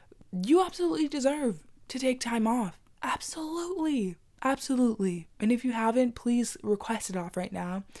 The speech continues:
Or please, like, you know, just scoop out some time for you to just be with your thoughts and present with yourself and not concerned with anybody else or anything you have to do,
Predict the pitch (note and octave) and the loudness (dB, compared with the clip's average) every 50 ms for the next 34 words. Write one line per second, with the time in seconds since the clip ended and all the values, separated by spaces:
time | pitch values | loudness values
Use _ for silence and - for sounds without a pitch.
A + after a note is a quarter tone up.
0 | - - - - - - G3+ G3+ G3 - - - A#3+ B3 B3 B3 A#3 G3+ - - | -16 -16 -16 -16 -8 -4 -4 -4 -4 -4 -4 0 2 4 4 4 2 0 -2 -4
1 | G#3 G3+ G3+ - - A3 A3+ A3 G#3+ G#3 G3 G3+ F#3+ G#3+ A3 G#3+ - - - - | -4 -4 -6 -6 -4 -2 0 0 0 0 -2 -2 -4 -4 -4 -6 -6 -10 -16 -20
2 | - - - - - - - - B3+ B3+ C4 B3+ B3 B3 - - A3 A3 A3+ G#3+ | -20 -20 -16 -10 -8 -4 0 2 2 2 2 0 0 0 -2 -2 -2 -2 -2 -2
3 | A3 G#3 G#3+ A3 G#3+ - A3+ G#3+ F#3+ F#3 F#3+ F#3+ G3 G3 - A3+ G3 G#3+ G#3 G3+ | -2 -2 -2 -2 -2 0 0 0 0 0 0 -2 -2 0 -2 -2 -2 -2 -2 -2
4 | - - G3 F#3+ F#3 F#3 F#3 - G3+ F#3+ F#3+ - G#3 F#3+ F#3+ F#3+ - A3+ G3+ G3 | -2 -2 -2 0 -2 -2 -2 -2 -2 -4 -4 -4 -4 -4 -4 -4 -2 -4 -4 -2
5 | G#3 G3 F#3 - G3+ A3 G#3+ F#3+ F#3 - B3 A3 F#3+ F3+ F3 F3+ F#3 G3 F#3+ G3 | -4 -4 -4 -4 -6 -4 -4 -6 -6 -6 -6 -6 -4 -2 0 4 6 6 6 6
6 | G3 F#3+ - F#3 F#3 F#3 G3+ A#3 A3+ - A3+ G3 F#3+ F#3+ F#3+ - - G3+ F#3+ - | 4 2 0 0 2 2 0 0 0 0 0 2 2 0 -2 -2 -2 -2 0 0
7 | G3 F#3+ F#3+ F#3 F3 - - - A3+ A#3 A#3 B3+ B3 A#3+ A#3 A3 G3 F3+ F3+ F3+ | 0 0 -2 -2 -4 -8 -6 0 2 6 6 8 6 6 4 4 2 0 0 -2
8 | F3+ - - - - - - - - - - - - - C4 C4 C4 C4+ B3+ B3+ | -4 -6 -10 -16 -16 -14 -8 -8 -8 -8 -8 -10 0 4 6 8 8 8 6 6
9 | B3 A3+ A3 G3+ G3+ G3+ F#3+ F#3 - - F3 D#3 - - - | 4 4 4 4 4 2 0 -2 -4 -6 -6 -4 -4 -6 -6